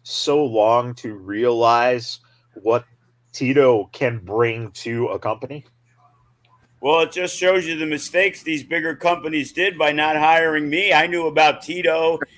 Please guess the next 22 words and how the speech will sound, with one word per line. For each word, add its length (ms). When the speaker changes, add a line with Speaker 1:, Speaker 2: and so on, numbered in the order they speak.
Speaker 2:
and 300
Royce 520
and 180
Jarrell 960
and 160
<laughs> 0
Hammerstone 1040
and 240
Cage 680
and 160
R-, 260
Eli 440
Drake 500
and 100
all 220
these 280
guys 440
beforehand, 1000
Ryan 440
Taylor. 720
It, 180
it, 140